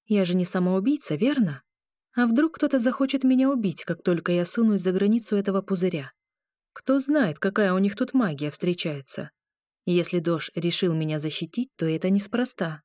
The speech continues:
«Хорошо», кивнула я. «Но мне нужно, чтобы кто-то положил эту игрушку на стол принцессы.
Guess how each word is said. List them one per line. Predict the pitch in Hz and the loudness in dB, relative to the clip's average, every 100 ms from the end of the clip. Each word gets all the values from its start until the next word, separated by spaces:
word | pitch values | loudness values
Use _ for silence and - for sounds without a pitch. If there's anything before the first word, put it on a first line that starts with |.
| _ _ _ _ _ _ _ _ - | _ _ _ _ _ _ _ _ -4
«Хорошо», | 269 277 285 - 277 - _ _ _ _ _ - | 0 0 0 0 0 -2 _ _ _ _ _ -6
кивнула | 180 175 165 147 | 0 2 0 -2
я. | 151 147 - _ _ _ - | -6 -10 -14 _ _ _ 2
«Но | 254 | 4
мне | 262 269 | 4 4
нужно, | 262 269 247 | 2 2 0
чтобы | 233 269 262 | 0 0 0
кто-то | 277 330 262 | 0 0 0
положил | 233 240 240 262 | 0 0 2 2
эту | 247 254 247 | 2 0 0
игрушку | 247 302 - 220 | 2 0 0 2
на | 226 | 2
стол | - 294 | 2 0
принцессы. | 277 302 294 220 175 165 160 | 2 0 0 0 0 -2 -6